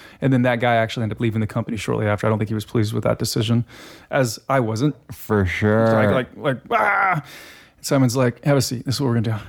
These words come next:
Speaker 1: And, and
Speaker 2: "Have a seat, child."
Speaker 1: he's already, he's already, like, done all this.
Speaker 2: <laughs>
Speaker 1: Um, and then it's, uh, you know, when you make a product, you don't always get to be the actual, like, person manufacturing the product,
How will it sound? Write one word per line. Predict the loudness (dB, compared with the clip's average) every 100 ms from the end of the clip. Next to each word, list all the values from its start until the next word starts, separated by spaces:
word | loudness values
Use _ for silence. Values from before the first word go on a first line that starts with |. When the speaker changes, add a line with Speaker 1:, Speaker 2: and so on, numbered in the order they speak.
| -12 -4
Speaker 1:
And, | -2 0 -2 -2
and |
Speaker 2:
"Have | 0 0
a |
seat, | 0 0 0
child." | -2 0 2
Speaker 1:
he's | 2
already, | 0 2
he's | 2
already, | 2 2
like, | 0 -2 -2
done | -2
all | 0
this. | -2 -2
Speaker 2:
<laughs> | -2 -2 -2 -4 -4 -2
Speaker 1:
Um, | 0 2 0 -2 -6 -8 0
and | 2
then | 4 4 2 -2 _ _ _ _ _ _ _ -2
it's, | -2 -2 -8 _ _ _ _ _ _ -20 -8
uh, | -2 0 -2 -8 _ _ -20 -4
you | 2
know, |
when | 4 4
you |
make | 2 2 -2
a |
product, | -4 0 2 0 -4 -10 -14 -18 _ _
you | -2 2
don't | 4
always | 4 2 -2
get | -8
to | -8 -16 _
be | 0 2 2 0 _
the | -8 -4
actual, | -2 -2 -4 -2 2 2 -2 -4
like, | 0 0 -4 -16 -4
person | -2 0 0 2
manufacturing | 2 0 0 -2 -2 -4 -4
the |
product, | -2 0 0 0 -6